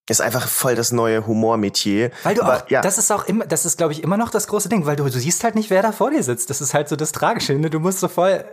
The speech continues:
Speaker 2: dir, dir ein Publikum komplett ausdenken und dann dir davon ausdenken, ob die jetzt Ficky Ficky Nudeln witzig finden.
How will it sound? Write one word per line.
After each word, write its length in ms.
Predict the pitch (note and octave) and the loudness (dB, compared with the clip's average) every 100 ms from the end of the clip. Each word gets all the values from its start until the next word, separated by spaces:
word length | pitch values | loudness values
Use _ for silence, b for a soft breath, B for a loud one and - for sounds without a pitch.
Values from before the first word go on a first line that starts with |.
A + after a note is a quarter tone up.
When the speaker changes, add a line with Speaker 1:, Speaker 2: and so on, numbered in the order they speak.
| - | -8
Speaker 2:
dir, 360 | F3 C#3 E3+ | -6 -2 0
dir 240 | E3 C#3 E3+ | 0 0 0
ein 120 | F3 | 0
Publikum 440 | A3 A3 G#3 F3 | -2 -2 0 0
komplett 340 | D#3 F#3+ F#3+ F#3+ | 0 0 2 2
ausdenken 580 | E3+ F3 B2 B2 C3+ D3 B B | 2 2 0 0 -4 -6 B B
und 160 | C#3+ C3+ | -2 2
dann 240 | D#3 D#3 | 2 0
dir 160 | C3 C#3+ | 0 0
davon 400 | C#3 E3+ - G3 | 4 2 2 0
ausdenken, 560 | E3 E3 - D3+ D3+ C#3+ | 2 0 0 0 0 -2
ob 200 | C#3 C3+ | -2 -2
die 100 | C#3+ | 0
jetzt 200 | C#3+ - | 0 0
Ficky 180 | D3+ C#3+ | -6 -6
Ficky 280 | - C#3+ C3+ | -6 -4 -2
Nudeln 260 | B2 A2+ G#2+ | -2 -2 -4
witzig 260 | G#2+ G#2+ | -8 -10
finden. 400 | - G#2 A2+ A#2 | -10 -14 -12 -16